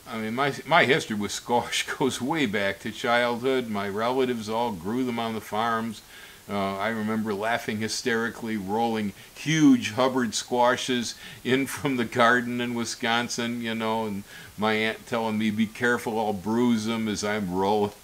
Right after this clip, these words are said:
<laughs> over the squashes in the lawn and laughing. You know, I,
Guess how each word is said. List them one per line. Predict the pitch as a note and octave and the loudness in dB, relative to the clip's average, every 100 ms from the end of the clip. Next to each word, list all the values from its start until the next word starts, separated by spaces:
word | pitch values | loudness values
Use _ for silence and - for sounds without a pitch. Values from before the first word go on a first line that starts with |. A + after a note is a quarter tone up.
| - | -20
<laughs> | - | -2
over | G#3+ G#3+ D3 | 6 6 6
the | C#3 C3+ | -2 -2
squashes | - - A#2 A#2+ A#2 A#2 G#2 | -4 0 2 2 0 -8 -8
in | G#2+ | -6
the | |
lawn | G2 F2+ G2+ G2+ G2 | -4 -2 0 -2 -4
and | F2 | -6
laughing. | G2 G#2 G#2 G2 - - - - - - | -4 -4 -6 -10 -12 -16 -16 -18 -18 -10
You | A2 | -4
know, | |
I, | F2+ F#2 A2 | -4 -2 0